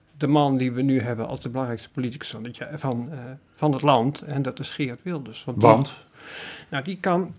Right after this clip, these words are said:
Speaker 1: omdat de traditionele partijen, eh,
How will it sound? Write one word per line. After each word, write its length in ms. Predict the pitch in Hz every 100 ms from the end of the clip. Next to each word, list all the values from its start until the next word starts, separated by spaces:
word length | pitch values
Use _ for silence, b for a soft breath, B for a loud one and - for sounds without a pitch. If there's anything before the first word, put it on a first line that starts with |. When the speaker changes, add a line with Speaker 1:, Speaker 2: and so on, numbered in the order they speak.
| -
Speaker 1:
omdat 460 | 165 156 156 - _ _ _ _ _ _ _
de 220 | - 151
traditionele 680 | - 170 170 - 175 226 185
partijen, 640 | 170 147 - 160 147 123 117 b b b -
eh, 280 | 139 127